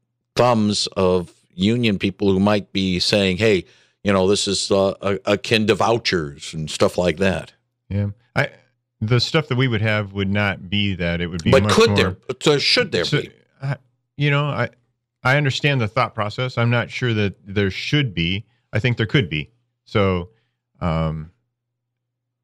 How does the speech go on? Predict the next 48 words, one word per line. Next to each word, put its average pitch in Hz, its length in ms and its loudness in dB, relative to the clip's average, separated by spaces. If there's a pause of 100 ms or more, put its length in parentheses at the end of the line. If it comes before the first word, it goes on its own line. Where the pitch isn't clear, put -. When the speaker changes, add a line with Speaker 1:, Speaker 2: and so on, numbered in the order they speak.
(140)
Speaker 2:
but 117 260 -2
I 120 100 2
don't 127 240 0
know 113 160 0
what 113 280 -4
those 101 180 -4
materials 98 400 -4
would 87 120 -6
be 92 160 -2
or 90 140 -2
what 87 200 -6
they 92 80 -4
would 85 180 -6
look 95 160 -4
like. 80 300 -4 (100)
So - 120 -8
Speaker 1:
Yeah. 90 340 -2
Speaker 2:
it 98 60 -2
would 92 220 -2 (100)
take 98 220 0
a 98 40 -2
little 95 180 0
coordination 95 580 -2
to 78 60 -10
figure 85 240 -4
that 78 180 -4
out. 76 140 -6 (120)
Speaker 1:
You 107 100 -2
know, 110 100 4
maybe 98 380 2
this 92 240 0
is 85 100 -2
something 95 380 0
that 87 220 0
the - 60 -20
private 98 460 0
sector 85 380 -2
or 85 60 0
the 82 100 -2
nonprofit 87 760 0
sector - 340 -4
may 80 200 0
have 78 240 -4
to - 80 -4
step - 380 -2
in 80 180 -2
to 76 100 0
help 78 380 -4